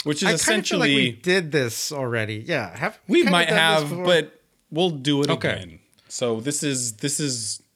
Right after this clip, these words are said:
Speaker 1: this
Speaker 2: For the
Speaker 1: is the
Speaker 2: Yeah.
Speaker 1: if you haven't listened to it, or if you have, here's a refresher.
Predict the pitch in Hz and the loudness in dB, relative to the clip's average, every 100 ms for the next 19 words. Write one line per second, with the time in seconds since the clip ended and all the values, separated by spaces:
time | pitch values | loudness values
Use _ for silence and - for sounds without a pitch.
0 | _ _ - 156 135 151 131 123 117 110 | _ _ -4 0 0 -2 -2 -2 -2 -2
1 | 104 101 _ _ - 127 104 - _ - | -6 -8 _ _ -12 -8 -8 -12 _ -12
2 | 123 170 185 214 170 156 170 156 160 120 | -6 0 0 0 0 -2 -2 -2 -2 -4
3 | 110 120 131 131 127 120 127 123 110 110 | -6 -4 0 0 0 -4 -6 -4 -4 -6
4 | 107 90 - 76 | -6 -10 -10 -18